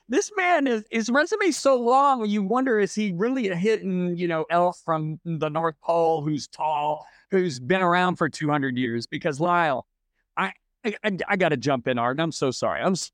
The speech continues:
just so excited about this podcast because this man of God has helped our family, our team so much. And Integris Leadership is a group that he oversees. He's the president of it.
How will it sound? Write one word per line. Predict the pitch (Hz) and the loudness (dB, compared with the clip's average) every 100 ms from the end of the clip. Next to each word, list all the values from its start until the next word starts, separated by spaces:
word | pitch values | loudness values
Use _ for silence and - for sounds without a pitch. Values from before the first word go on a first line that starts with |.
| 175 | -4
just | 214 - - - | -2 -2 -6 0
so | 220 202 | 4 4
excited | 170 170 143 | 2 0 0
about | 131 135 - _ | 2 0 -2 _
this | 151 165 160 | 2 2 0
podcast | - - 131 123 131 76 - - | -4 -2 0 -2 -6 -8 -8 -10
because | 123 143 131 123 _ _ _ _ _ | -6 -4 -4 -6 _ _ _ _ _
this | 147 240 262 | 2 2 4
man | 226 208 185 | 2 2 0
of | 143 | 0
God | 151 143 143 | 2 2 0
has | 139 | -2
helped | 156 131 - | -2 -2 0
our | 151 185 | 0 0
family, | - 135 127 127 123 123 - | -2 -2 0 0 0 -2 0
our | 156 180 | 2 0
team | - 139 120 120 120 123 | -2 -2 0 0 -2 -4
so | - - - 170 | -8 -4 0 2
much. | 175 139 117 - - - _ _ _ - | 2 0 -2 -6 -12 -16 _ _ _ -4
And | 147 143 139 139 135 - - | -2 0 2 0 -2 -4 -2
Integris | 165 - 226 240 254 175 | -2 0 0 0 0 2
Leadership | 175 175 160 160 139 127 - | 4 2 0 0 -2 -2 -2
is | 165 156 | 0 0
a | 147 | 0
group | 131 156 156 135 127 _ _ | 0 0 2 0 -2 _ _
that | 127 147 143 131 _ | -2 2 2 0 _
he | - 202 220 202 - _ | -4 2 2 2 -2 _
oversees. | 156 175 151 135 - 143 117 | 2 4 2 -2 0 0 0
He's | - 160 | -2 -2
the | - | -2
president | 139 - 165 151 143 131 117 - | -8 -4 0 0 0 -2 -2 -2
of | 120 113 | -2 -2
it. | 113 - | -6 -12